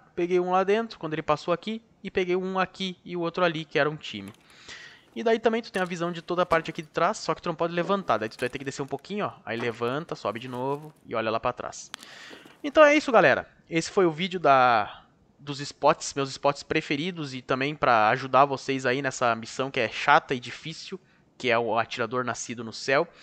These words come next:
Eu espero realmente que esse vídeo ajude vocês a completar essa missão, conseguir o capa container de vocês. Realmente espero que esse vídeo tenha ajudado, que eu tenha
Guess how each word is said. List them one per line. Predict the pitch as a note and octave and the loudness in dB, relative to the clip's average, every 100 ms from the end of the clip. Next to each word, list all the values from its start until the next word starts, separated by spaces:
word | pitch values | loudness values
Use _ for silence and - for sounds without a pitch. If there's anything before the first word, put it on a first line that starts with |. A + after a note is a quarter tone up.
| - - - | -20 -20 -8
Eu | C3+ | -4
espero | C3 - C#3+ | 0 0 2
realmente | C#3+ E3+ D#3 - | 2 2 0 -4
que | |
esse | D#3 C3+ | -10 -10
vídeo | C3+ C3 | -4 -2
ajude | A#2 C3 | -2 -4
vocês | B2 A2 - C#3+ - - | -6 -6 -2 -2 -2 -10
a | - | -10
completar | B2+ A2+ A2+ B2 | -10 -6 -2 -2
essa | B2+ | -2
missão, | A#2 G#2+ C3+ | -6 -6 -6
conseguir | C3 A#2+ A#2 | -6 -8 -10
o | A#2+ | -2
capa | C3 C3 | 0 0
container | - A2+ A2+ B2+ A#2 | -4 -6 -6 -6 -8
de | |
vocês. | G#2 G2+ - C3 - - _ _ _ _ _ _ _ _ - - - | -12 -8 -6 -6 -8 -18 _ _ _ _ _ _ _ _ -18 -18 -2
Realmente | C#3+ E3+ D#3+ | 4 4 4
espero | - D3 | 0 0
que | - | 0
esse | - | -6
vídeo | C3+ B2+ | -10 -4
tenha | B2+ | -4
ajudado, | A#2 B2 D3 D#3 _ _ | 0 4 4 2 _ _
que | - | -4
eu | B2+ | -2
tenha | C#3 C3+ B2+ A#2+ G#2 | 0 2 4 2 0